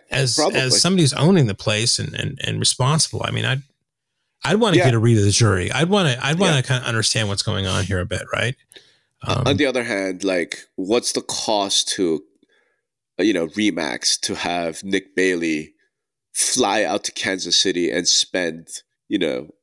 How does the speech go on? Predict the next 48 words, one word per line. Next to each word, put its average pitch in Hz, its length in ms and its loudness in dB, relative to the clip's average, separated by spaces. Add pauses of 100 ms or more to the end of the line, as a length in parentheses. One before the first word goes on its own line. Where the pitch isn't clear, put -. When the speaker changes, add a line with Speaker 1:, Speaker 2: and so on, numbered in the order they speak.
Speaker 2:
all 110 300 4
Speaker 1:
Well, 151 80 4
I - 20 4
Speaker 2:
day? 220 120 4
Speaker 1:
think 180 100 6
Nick 240 180 2
was 151 180 2
there. 185 240 2
Wasn't 175 300 2
Nick 175 160 2
there? 190 400 0 (280)
Speaker 2:
I 139 80 0
don't 233 180 -4
think 190 140 -2
so. - 320 -2 (260)
Speaker 1:
Oh. 104 280 0
Speaker 2:
I 107 140 -2
thought 160 180 2
he 160 60 4
Speaker 1:
Yeah, 156 40 4
I - 40 4
Speaker 2:
was 139 100 2
Speaker 1:
thought, 139 80 4
Speaker 2:
over 127 120 2
Speaker 1:
I 127 80 2
Speaker 2:
the 110 100 2
Speaker 1:
th- 104 100 -4 (1300)
Speaker 2:
Maybe 147 220 0
I'm 135 120 -4
wrong. 113 260 -2 (800)
Or 143 60 6
Gary 139 340 0
Ke-, - 160 -6
you 185 80 -2
know 220 60 2
what 220 120 0
I - 20 0
mean? 180 80 -6
These 151 220 0
are, 151 80 2
these 160 240 4
Speaker 1:
Yeah. 123 60 2
Speaker 2:
are - 120 -4
pretty 120 220 0
important 95 420 0
people, 80 400 -2
like, 78 300 -2
with 71 140 -6